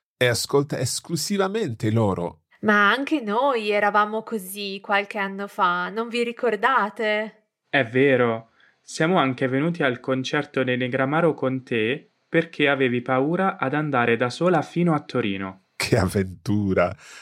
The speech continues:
Speaker 1: Quante cose abbiamo fatto per te!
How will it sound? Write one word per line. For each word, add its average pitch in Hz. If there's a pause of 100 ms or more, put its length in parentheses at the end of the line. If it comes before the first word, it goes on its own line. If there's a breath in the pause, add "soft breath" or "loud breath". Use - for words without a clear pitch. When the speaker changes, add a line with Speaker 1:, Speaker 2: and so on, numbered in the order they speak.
(260 loud breath)
Speaker 1:
Quante 87
cose 92
abbiamo 87
fatto -
per -
te! -